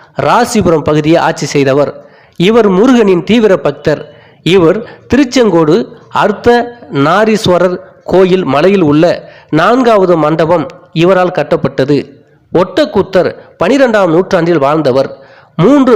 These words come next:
சோழ மன்னர்களுக்கு அமைச்சராகவும் அவை புலவராகவும் இருந்தவர். கவி சக்கரவர்த்தி, கவிராஜசன் என்று அழைக்கப்பட்டவர். களி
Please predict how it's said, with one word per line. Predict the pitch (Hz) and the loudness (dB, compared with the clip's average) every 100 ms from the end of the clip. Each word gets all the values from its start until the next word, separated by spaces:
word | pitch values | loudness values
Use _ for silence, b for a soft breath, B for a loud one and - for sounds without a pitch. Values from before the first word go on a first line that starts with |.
| 175 | 0
சோழ | 208 254 226 | 2 2 2
மன்னர்களுக்கு | 180 175 151 143 143 135 | 0 0 0 -2 -2 -4
அமைச்சராகவும் | 147 208 180 160 127 123 143 - B B B 143 | -2 -2 -2 -2 -2 -2 -2 -8 B B B -2
அவை | 247 262 | 0 0
புலவராகவும் | - 185 185 170 156 180 156 | 0 2 2 0 0 0 2
இருந்தவர். | 160 139 135 135 - B B - | 0 2 0 -2 -10 B B -4
கவி | 185 277 - | 0 0 -2
சக்கரவர்த்தி, | 185 190 185 160 151 - 151 - b b b b - | -4 0 2 2 0 -2 -4 -6 b b b b -4
கவிராஜசன் | 180 269 208 196 190 - 180 147 151 | 0 2 2 0 -2 -2 -2 0 -2
என்று | 165 170 160 - - | 0 0 -2 -4 -4
அழைக்கப்பட்டவர். | 170 202 185 143 147 135 139 120 - - _ _ _ _ _ _ _ - - - B B B - - | -2 0 -2 -2 -2 0 -2 -4 -16 -20 _ _ _ _ _ _ _ -20 -20 -20 B B B -10 -2
களி | 190 262 | 0 2